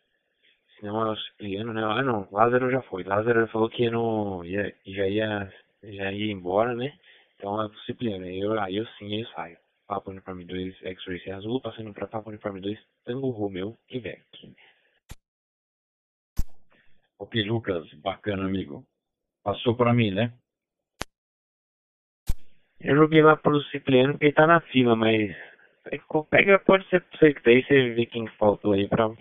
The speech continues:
Speaker 1: passar as últimas, fazer a despedida aí. Boa noite a todos, pessoal.
Speaker 2: Ok, Lucas, Papa Uniforme dois, Xingu, Sierra Zulu. Papa Uniforme dois,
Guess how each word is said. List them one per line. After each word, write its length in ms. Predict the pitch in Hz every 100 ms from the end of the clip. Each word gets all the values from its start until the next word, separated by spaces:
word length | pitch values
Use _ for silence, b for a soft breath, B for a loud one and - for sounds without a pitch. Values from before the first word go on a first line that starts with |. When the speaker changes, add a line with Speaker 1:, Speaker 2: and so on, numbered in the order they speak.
| _ _ _ -
Speaker 1:
passar 760 | 104 101 104 101 95 95 90
as 80 | 92
últimas, 380 | 101 107 95 92 - - b b b _ _ -
fazer 240 | 101 107
a 60 | 104
despedida 580 | 101 - 107 98 95
aí. 120 | 90 85
Boa 180 | 110
noite 260 | 117 104 98
a 60 | 92
todos, 220 | 90 -
pessoal. 420 | - - 92 - _ _ B B B B B - - _ _ _ _ _ _ _ _ _ _ _ - - - - b b b _
Speaker 2:
Ok, 140 | - 101
Lucas, 420 | 110 107 80 - - _ _
Papa 500 | 101 - 113 92 - -
Uniforme 600 | 95 90 - 92 87 80
dois, 280 | 87 98 104 -
Xingu, 400 | - 131 80 85 98 - -
Sierra 400 | 82 78 85 78
Zulu. 440 | 73 80 101 143 - _ _ _ b b b b _
Papa 260 | - 101 101
Uniforme 500 | 95 87 - 90 82
dois, 320 | 80 85 95